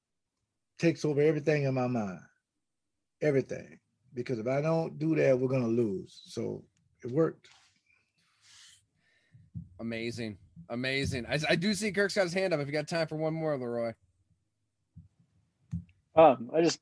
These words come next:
Speaker 3: wanted to know generally, what do you think the, or to stereotype the relationships like between G Ms and star players?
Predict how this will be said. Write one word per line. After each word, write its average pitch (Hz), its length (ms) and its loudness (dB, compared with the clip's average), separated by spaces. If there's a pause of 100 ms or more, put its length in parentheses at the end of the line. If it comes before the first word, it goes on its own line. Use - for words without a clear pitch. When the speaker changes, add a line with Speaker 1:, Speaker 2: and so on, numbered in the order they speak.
(140)
Speaker 3:
wanted 180 280 8
to 143 80 4
know 151 160 10
generally, 131 520 2
what 113 140 -2
do 120 60 -2
you 117 80 -2
think 117 260 -4
the, 107 420 4 (140)
or 117 140 2
to 113 60 4
stereotype 120 580 8
the 117 80 -2
relationships 113 580 -2
like 110 280 0
between 113 340 0
G 117 140 6
Ms 110 280 6
and 104 160 -2
star 107 240 4
players? 107 500 0